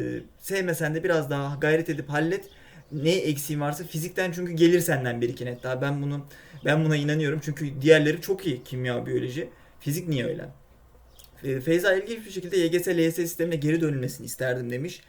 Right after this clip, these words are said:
"Milli Eğitim Bakanı olsanız ne yapmak istersiniz?" diye sormuştum. İlginç yani, e, bilmiyorum niye. E, bakalım netlere göre tıp garanti bence. Gülhane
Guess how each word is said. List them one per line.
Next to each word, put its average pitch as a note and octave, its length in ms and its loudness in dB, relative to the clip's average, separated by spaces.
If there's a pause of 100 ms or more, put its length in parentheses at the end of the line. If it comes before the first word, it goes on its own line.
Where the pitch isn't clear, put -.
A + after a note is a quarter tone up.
(300)
"Milli C3+ 160 0
Eğitim D3 200 0
Bakanı C#3+ 260 -2
olsanız C#3 360 -2
ne C#3 80 2
yapmak C#3+ 320 0
istersiniz?" B2+ 600 -8
diye C3 140 -6
sormuştum. B2+ 500 -12 (720)
İlginç G#3+ 560 -6
yani, B2+ 420 -4 (180)
e, B2 340 -8
bilmiyorum C#3 540 0 (280)
niye. C#3 420 -2 (640)
E, B2 40 -4 (920)
bakalım F3 480 0
netlere F3+ 360 0
göre G3 360 2 (240)
tıp A3 180 -4
garanti E3+ 600 4 (160)
bence. A#2+ 440 -2 (580)
Gülhane F#3 580 2